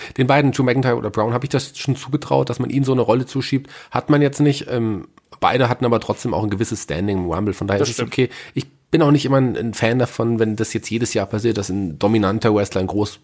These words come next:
Speaker 1: gewachsener in der Regel Wrestler, dann zehn, elf, zwölf Leute an einem Abend rausschmeißt von dreißig Leuten. Das muss nicht immer sein. Finde ich eigentlich gar nicht schlimm, dass das in dem Fall jetzt nicht war.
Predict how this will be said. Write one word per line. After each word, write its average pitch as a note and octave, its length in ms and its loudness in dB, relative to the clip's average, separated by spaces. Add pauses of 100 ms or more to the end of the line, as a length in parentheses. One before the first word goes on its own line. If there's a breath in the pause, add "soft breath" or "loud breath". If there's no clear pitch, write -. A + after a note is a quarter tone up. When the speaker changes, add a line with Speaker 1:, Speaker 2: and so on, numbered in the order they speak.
Speaker 1:
gewachsener F#2+ 460 0
in G2 80 4
der F#2 140 2
Regel F#2 240 2
Wrestler, F#2+ 300 0 (260 loud breath)
dann G2 220 -2 (200)
zehn, A2+ 300 2
elf, F#2+ 260 -2
zwölf G#2 280 0
Leute F#2+ 380 4
an D#2 140 -4
einem D2+ 240 0
Abend C2+ 260 -4
rausschmeißt D2 440 -2
von D2+ 100 -4
dreißig - 340 -8
Leuten. F2+ 140 -4
Das G#2+ 140 2
muss D#3 180 4
nicht C#3 140 2
immer A#2+ 160 2
sein. A2 200 2 (280 loud breath)
Finde F3 160 4
ich D3 100 -2
eigentlich A#2+ 280 2
gar A2 120 4
nicht A2 100 2
schlimm, G#2 200 0
dass F#2 120 -6
das F#2 100 -4
in F2 80 -2
dem F2 120 2
Fall E2 160 -2
jetzt - 160 -6
nicht - 180 -6
war. D#2+ 180 -10